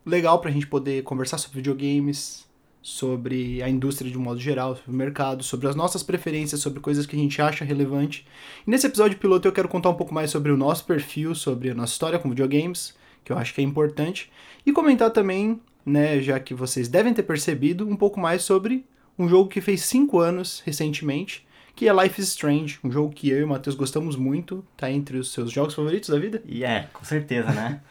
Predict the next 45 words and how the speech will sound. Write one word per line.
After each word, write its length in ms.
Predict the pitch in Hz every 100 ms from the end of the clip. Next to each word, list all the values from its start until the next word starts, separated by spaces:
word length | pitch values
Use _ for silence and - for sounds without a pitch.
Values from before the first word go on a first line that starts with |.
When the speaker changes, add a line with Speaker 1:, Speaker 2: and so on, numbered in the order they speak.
| - -
Speaker 1:
<laughs> 240 | - -
Speaker 2:
Ainda 280 | 104 104 117
mais 540 | 110 120 143 147 143
começando 540 | - 131 123 120 127 120
com 80 | 131
esse 280 | - 123
belo 360 | 104 95 113 131
verso 400 | 107 117 120 -
aí, 200 | 113 127
tocante, 560 | - 123 127 139 151 135
né? 100 | 147
<laughs> 800 | - 123 147 - 147 143 - - - -
É, 540 | 101 113 113 110 104 101 - -
putz, 240 | 151 143
eu 420 | 107 107 104 101
diria 220 | 113 123 151
assim 160 | 160
que 360 | 147 156 135 120
Life 260 | 123 139
is 60 | 147
Strange 220 | - 147
foi 120 | -
pra 160 | - 160
mim 100 | 139
um 160 | 156 160
dos 100 | 127
jogos 240 | 131 147
mais 160 | 135 147
tocantes, 460 | - - 110 -
né? 560 | 98 101 87 71 87 85
É, 0 |
Life 300 | 87 101 -
is 60 | 98
Strange 300 | 110 117 113
tem 140 | 120
um, 140 | 110 95 - _ _
é 40 | 104
um 20 |
jogo 160 | 110 117
que 60 |
traz 220 | - 120
muita 200 | 113 120
emoção, 560 | 147 143 143 123 113 101
assim 240 | 95 113
como, 520 | 120 131 131 120 107